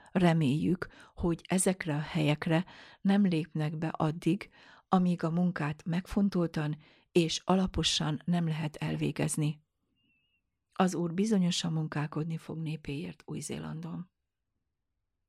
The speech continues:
Örvendezek Jézus Krisztus jellemének tökéletességében. Ő irgalmas és könyörületes főpap.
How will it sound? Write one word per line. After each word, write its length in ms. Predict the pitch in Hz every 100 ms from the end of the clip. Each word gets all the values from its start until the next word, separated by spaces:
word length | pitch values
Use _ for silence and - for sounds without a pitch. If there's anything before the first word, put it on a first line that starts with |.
| _ _ _ _ _ _ _ _ _ _ _ _ _ _ _ _ _ _ _ - _
Örvendezek 920 | 202 208 196 180 170 165 165 165 - _ _
Jézus 400 | - 165 160 165
Krisztus 520 | - 156 - 175 - -
jellemének 580 | 170 170 156 156 151
tökéletességében. 1300 | - 156 - 156 156 151 - - - 147 127 170 - - _ _ _ _ _ - - - - -
Ő 180 | - 180
irgalmas 760 | - 208 202 180 160 156 165
és 180 | 156 160
könyörületes 760 | - 170 175 165 156 156 156 -
főpap. 600 | - 147 - 170 -